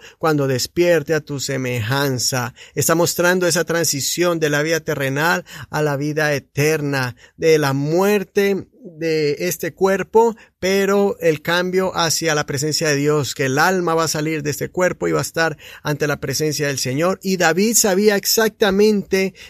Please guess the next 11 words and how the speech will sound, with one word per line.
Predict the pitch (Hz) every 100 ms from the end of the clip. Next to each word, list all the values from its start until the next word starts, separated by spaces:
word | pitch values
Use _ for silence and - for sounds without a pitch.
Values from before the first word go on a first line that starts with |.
| -
lo | 175
que | 170 151
iba | 170 180 160
a |
pasar. | 156 139 156 165 131 123
Es | 147
lo | 160 175
que | 170
nosotros | 139 - 135 135 - 190 196 - - -
hemos | 160 170 165 170 165
mirado. | 185 170 151 135 131 156 180